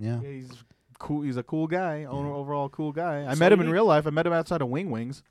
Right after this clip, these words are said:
Speaker 3: I
Speaker 1: There
Speaker 3: saw
Speaker 1: you
Speaker 3: a
Speaker 1: go.
Speaker 3: picture. That was a
Speaker 2: Yeah.
Speaker 3: cool
Speaker 1: He
Speaker 3: picture.
Speaker 1: was
Speaker 2: I was
Speaker 1: wearing his
Speaker 2: outside Wing Wings.
Speaker 1: he was still wearing his New Day stuff.
Speaker 2: Yeah, 'cause he got done hosting the show event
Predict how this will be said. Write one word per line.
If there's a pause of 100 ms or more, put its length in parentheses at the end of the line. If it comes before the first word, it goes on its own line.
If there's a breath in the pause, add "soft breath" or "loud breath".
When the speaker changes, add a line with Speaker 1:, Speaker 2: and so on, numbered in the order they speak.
Speaker 3:
I
Speaker 1:
There
Speaker 3:
saw
Speaker 1:
you
Speaker 3:
a
Speaker 1:
go.
Speaker 3:
picture.
That
was
a
Speaker 2:
Yeah.
Speaker 3:
cool
Speaker 1:
He
Speaker 3:
picture.
Speaker 1:
was
Speaker 2:
I
was
Speaker 1:
wearing
his (100)
Speaker 2:
outside
Wing
Wings.
Speaker 1:
he
was
still
wearing
his
New
Day
stuff. (100)
Speaker 2:
Yeah,
'cause
he
got
done
hosting
the
show
event